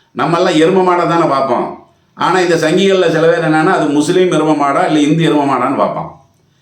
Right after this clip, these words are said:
அதே மாதிரி ஒரு கழுதை போச்சுன்னு வைங்களேன், இது முஸ்லீம் கழுதையா அல்லது இந்து கழுதையா அப்படின்னு சொல்லி இந்த கால்நடைகளிலும் கூட என்ன செய்றாங்க,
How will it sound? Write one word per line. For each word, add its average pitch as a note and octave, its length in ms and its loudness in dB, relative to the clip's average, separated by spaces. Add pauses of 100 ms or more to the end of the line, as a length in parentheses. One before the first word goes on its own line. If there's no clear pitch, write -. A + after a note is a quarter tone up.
(260)
அதே D#3+ 200 -2
மாதிரி F3 220 0
ஒரு D#3 120 0
கழுதை F3+ 260 0
போச்சுன்னு D#3 360 0
வைங்களேன், C3 420 0 (220)
இது D3 160 0
முஸ்லீம் E3 420 2
கழுதையா D#3+ 360 0
அல்லது D#3 200 0
இந்து D#3 200 0
கழுதையா A2+ 440 -2 (280)
அப்படின்னு D3 380 -2
சொல்லி D3+ 220 2
இந்த C#3 160 0 (120)
கால்நடைகளிலும் E3 1120 0
கூட F#3 180 0
என்ன D#3+ 180 -2
செய்றாங்க, D3 400 -2